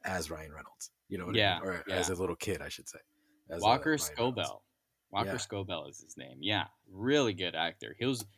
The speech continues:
Speaker 2: really s-, he seemed really smart and just really, like, shop-, sharp and, and, like, really w-, witty, r-,
Speaker 1: On
Speaker 2: like,
Speaker 1: top of
Speaker 2: really
Speaker 1: it,
Speaker 2: well done.
Speaker 1: yeah,
Speaker 2: Oh, yeah.
Speaker 1: yeah.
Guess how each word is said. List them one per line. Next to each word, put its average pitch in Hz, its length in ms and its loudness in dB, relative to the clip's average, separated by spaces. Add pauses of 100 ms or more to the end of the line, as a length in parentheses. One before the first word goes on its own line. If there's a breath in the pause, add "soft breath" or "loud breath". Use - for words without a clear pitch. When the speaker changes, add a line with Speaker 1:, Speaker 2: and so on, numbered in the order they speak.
(320 soft breath)
Speaker 2:
really 127 340 0
s-, - 240 -2
he 110 160 -6
seemed 101 300 -4
really 107 320 -2
smart 101 540 -2
and 90 100 -10
just 90 220 -6
really, 90 340 -8
like, 80 180 -10
shop-, 80 400 -6 (140)
sharp 87 360 -2
and, 80 320 -14
and, 82 100 -14
like, 80 180 -14
really 87 580 -10 (400)
w-, 98 120 -20 (140)
witty, 76 400 -8
r-, 95 80 -12 (200)
Speaker 1:
On 98 240 -4
Speaker 2:
like, 95 180 -2
Speaker 1:
top - 20 -
of 90 100 -6
Speaker 2:
really 98 120 -4
Speaker 1:
it, - 0 -
Speaker 2:
well 76 180 -8
done. 90 140 -6
Speaker 1:
yeah, 78 120 -8 (100)
Speaker 2:
Oh, 113 100 0
yeah. 82 280 -2
Speaker 1:
yeah. - 220 -12